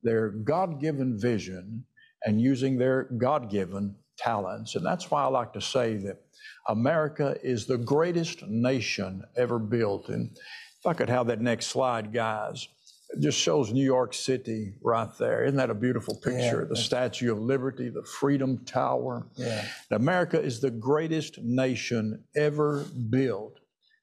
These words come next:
Speaker 1: Well, there's a reason for that.
Speaker 2: That's right.
Speaker 1: Um, every nation is built on a set of principles that either bring harmony, liberty, and prosperity, or they will bring disharmony, bondage,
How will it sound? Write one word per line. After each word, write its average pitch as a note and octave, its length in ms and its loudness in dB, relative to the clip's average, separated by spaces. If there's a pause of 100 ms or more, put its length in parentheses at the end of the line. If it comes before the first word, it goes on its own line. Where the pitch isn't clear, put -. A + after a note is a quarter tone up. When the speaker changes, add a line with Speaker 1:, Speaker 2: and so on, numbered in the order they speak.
(160)
Speaker 1:
Well, E3+ 440 2 (160)
there's D3+ 380 4
a D#3 60 2
reason D#3+ 420 2
for G2 140 -4
that. - 340 -10
Speaker 2:
That's - 160 -10
right. A#2+ 260 0 (400)
Speaker 1:
Um, A#1 500 -2 (140)
every F#3 220 6
nation C#3+ 460 2
is G#2 100 0
built C3+ 300 0
on B2 120 0
a A2 60 -4
set C#3 260 0
of A#2+ 140 -6
principles B2 760 0
that B2+ 140 0
either D#3 300 4
bring B2 300 0
harmony, D3 680 -2 (840)
liberty, C3+ 420 2
and A2+ 140 -2
prosperity, C3 840 -2
or A#2+ 160 0
they B2+ 140 2
will A#2+ 140 0
bring A#2+ 320 0
disharmony, B2 800 -2 (300)
bondage, A#2+ 840 0